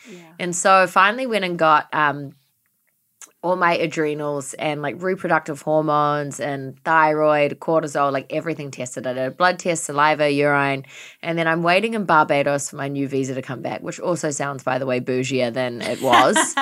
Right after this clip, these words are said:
Speaker 1: <laughs>
Speaker 2: Wouldn't go there alone. Um, <laughs> guys,
Speaker 1: Really?
Speaker 2: pro tip. Um, yeah, it was super lonely and a little scary, but, um,
Speaker 1: Oh.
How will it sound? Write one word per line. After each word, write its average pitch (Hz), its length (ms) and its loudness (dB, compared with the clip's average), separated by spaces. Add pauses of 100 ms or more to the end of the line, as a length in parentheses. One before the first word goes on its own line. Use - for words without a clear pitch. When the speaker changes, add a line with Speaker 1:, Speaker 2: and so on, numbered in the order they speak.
(300)
Speaker 1:
<laughs> - 360 -20
Speaker 2:
Wouldn't 165 340 2
go 147 160 2
there 143 160 0
alone. 151 560 -2
Um, 170 440 0
<laughs> 190 280 -6
guys, 247 340 6
Speaker 1:
Really? 214 260 4
Speaker 2:
pro 190 160 10
tip. 226 380 6
Um, 175 500 6
yeah, 185 280 4
it 139 60 -2
was 170 140 -6
super 185 260 -6
lonely 139 360 -4
and 131 120 -8
a 131 40 -6
little 123 260 -8
scary, 120 400 -8
but, 156 260 0
um, 156 340 -2
Speaker 1:
Oh. 220 140 -18